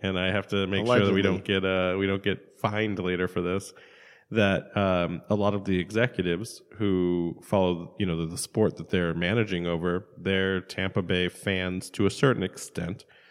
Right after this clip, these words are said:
Speaker 1: Um, and so they want to do anything and everything to make sure that Tampa Bay,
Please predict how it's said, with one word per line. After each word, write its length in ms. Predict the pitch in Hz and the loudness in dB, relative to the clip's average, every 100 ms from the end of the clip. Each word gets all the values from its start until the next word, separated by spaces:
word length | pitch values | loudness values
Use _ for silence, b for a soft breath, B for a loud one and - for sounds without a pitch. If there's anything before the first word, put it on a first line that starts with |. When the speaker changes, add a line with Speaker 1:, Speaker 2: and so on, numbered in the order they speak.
| b b - | b b -4
Speaker 1:
Um, 500 | 107 95 87 85 85 - | 0 2 0 -2 -8 -4
and 220 | 104 98 | -4 -2
so 120 | - | -2
they 220 | 95 98 101 | 0 2 0
want 360 | - 104 - | -2 -4 -4
to 100 | - | -6
do 160 | 101 101 | -2 0
anything 420 | 110 127 123 123 | 0 0 2 0
and 80 | 117 | 0
everything 440 | 110 110 107 104 98 | 0 -2 -2 -2 -2
to 80 | |
make 220 | 98 92 - | -4 -4 -4
sure 180 | 95 | -4
that 140 | 90 85 | -4 -4
Tampa 300 | 101 95 87 | -8 -6 -4
Bay, 340 | 92 87 87 | -2 -2 -2